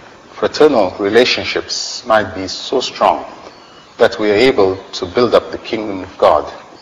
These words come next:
in our community and in our nation. The Lord always uses human love so that he might bring us to the fullness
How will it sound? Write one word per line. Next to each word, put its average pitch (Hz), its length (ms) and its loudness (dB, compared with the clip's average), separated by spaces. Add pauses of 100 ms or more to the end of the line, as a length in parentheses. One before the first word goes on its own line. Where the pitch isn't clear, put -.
(540)
in 95 240 -4
our 85 160 0
community 101 640 -8 (180)
and 90 360 -8 (120)
in 92 100 -8
our 85 140 -4
nation. 87 360 -6 (1600)
The 113 100 -2
Lord 127 200 8
always 117 300 6
uses 87 640 -2
human 92 400 -6
love 85 260 4 (640)
so - 220 0
that 101 180 0
he - 100 -12
might 90 220 -6
bring 98 180 -2
us - 520 -6
to 85 60 -16
the 87 80 -14
fullness 87 600 -8